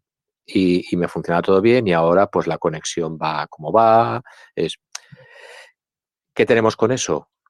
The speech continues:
¿Podemos hacernos una rom propia en la cual solo pongamos lo que nos interesa y lo min-, y lo mínimo, instalar solo lo que queramos y tener el máximo espacio para nosotros?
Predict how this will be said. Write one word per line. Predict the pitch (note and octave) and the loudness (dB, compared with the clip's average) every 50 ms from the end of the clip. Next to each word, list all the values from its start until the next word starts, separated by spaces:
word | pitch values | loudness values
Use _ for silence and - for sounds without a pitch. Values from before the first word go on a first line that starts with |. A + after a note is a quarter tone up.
| _ | _
¿Podemos | - G#2 G2 G2 A2+ B2 C3 B2 | 2 2 4 4 4 2 0 -2
hacernos | B2+ A#2+ - B2+ B2 B2 B2 A#2+ - - | -2 -4 -2 -2 -2 0 -2 -4 -4 -6
una | - A2+ A2+ A2+ A2 G#2+ G#2+ G#2 G#2 G#2 G#2 G#2 G#2 G2+ G2+ | -6 -6 -4 -2 -2 -2 -2 -2 -2 -4 -4 -4 -4 -4 -4
rom | F2+ G2+ G#2+ G#2+ G#2 G#2 G2+ F#2 | 0 2 4 4 4 2 -2 -8
propia | F2+ - G2+ G#2 G#2 - - G#2+ G2+ G2 G2 F#2+ | -4 0 2 2 0 0 -2 -2 0 0 0 0
en | F#2+ F#2+ | 0 -2
la | F#2+ F#2 | -2 -2
cual | - - G2+ G2 G2 G2 F#2+ | 0 0 2 2 2 2 0
solo | - - G#2 F#2+ F2 | -2 -2 -2 -2 0
pongamos | - F#2 F#2 F#2+ F#2+ F#2 F2+ | -2 -2 -2 -2 -4 -4 -2
lo | F2+ F2 E2 | -2 -2 -2
que | F#2+ | -2
nos | F2 F2 - - | -2 -4 -6 -6
interesa | F2 F2 - - E2+ F2+ F#2+ F#2 - - F#2+ | -8 -8 -4 -2 0 0 0 0 0 -2 -2
y | F2+ | 0
lo | E2+ E2 | 0 -2
min-, | E2 F2+ F#2+ G2 G2 | -2 -2 -4 -4 -4
y | G2 F#2+ G2+ F#2 | -4 -2 -2 0
lo | F2 F2 E2+ | 0 0 0
mínimo, | F#2 G2+ G2 G2 F#2+ F#2+ F#2 F#2 F#2 - | 0 -2 0 0 0 0 0 0 -2 -2
instalar | F#2+ F#2+ F2+ E2+ - - F2+ F2+ F#2 F2 | -4 -6 -6 -8 -6 -2 0 0 0 -2
solo | - - F#2+ F#2 F2 | -2 -2 0 0 0
lo | F2 | 0
que | - F#2 E2+ | -2 -4 -4
queramos | - F2 F#2+ G2+ G2 F#2 F2 E2+ - - | -2 0 0 0 0 -2 -4 -4 -6 -10
y | E2 | -8
tener | - E2 F2 F#2 F#2 F2+ | -6 -2 -2 0 0 -2
el | E2 | -2
máximo | E2 F2+ F2 - - E2+ E2 | -2 -4 -6 -6 -10 -12 -12
espacio | - - F2+ - - | -6 -6 -4 -4 -4
para | F2 - F2 | -4 -4 -4
nosotros? | E2+ E2 - - - - D#2+ - - | -4 -2 -4 -4 -4 -4 -8 -10 -10